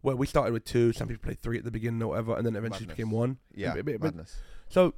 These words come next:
Speaker 1: you know what I mean?
Speaker 2: Yeah.
Speaker 1: These things become reformed where they, they fix themselves. They kind of,
Speaker 2: Mm-hmm.
Speaker 1: you know,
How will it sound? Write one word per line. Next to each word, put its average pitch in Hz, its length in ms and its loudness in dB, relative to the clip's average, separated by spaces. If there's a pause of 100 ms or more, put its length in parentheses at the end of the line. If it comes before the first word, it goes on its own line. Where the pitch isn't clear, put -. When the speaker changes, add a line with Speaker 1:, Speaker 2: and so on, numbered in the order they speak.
(320)
Speaker 1:
you 196 80 4
know 208 60 10
what 196 80 6
I - 20 6
mean? 147 360 6
Speaker 2:
Yeah. 95 320 -2
Speaker 1:
These 160 160 2
things 170 220 6
become 147 260 2
reformed 143 320 4
where 127 180 2 (100)
they, 123 160 -8
they 127 200 -4
fix - 280 -4
themselves. 117 380 -4
They 117 80 -4
kind 131 260 0
of, 117 240 -4 (140)
Speaker 2:
Mm-hmm. 110 240 -4
Speaker 1:
you 127 100 -2
know, 98 120 -6